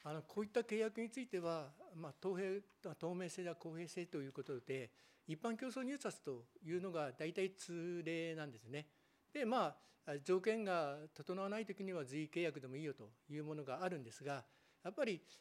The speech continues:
えー、その競争入札、一般競争入札を基本としながら、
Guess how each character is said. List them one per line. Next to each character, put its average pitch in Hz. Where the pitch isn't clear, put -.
え 143
ー、 -
そ 160
の 151
競 -
争 196
入 190
札、 -
一 151
般 180
競 185
争 190
入 202
札 185
を 143
基 -
本 196
と 214
し 214
な 247
が 202
ら、 113